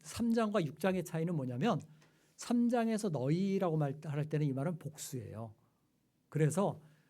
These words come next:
교회가, 공동체가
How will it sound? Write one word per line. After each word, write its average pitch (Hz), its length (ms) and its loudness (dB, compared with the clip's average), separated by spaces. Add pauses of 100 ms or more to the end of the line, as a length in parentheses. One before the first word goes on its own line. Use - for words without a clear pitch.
(180)
교회가, 147 580 4 (380)
공동체가 180 1120 2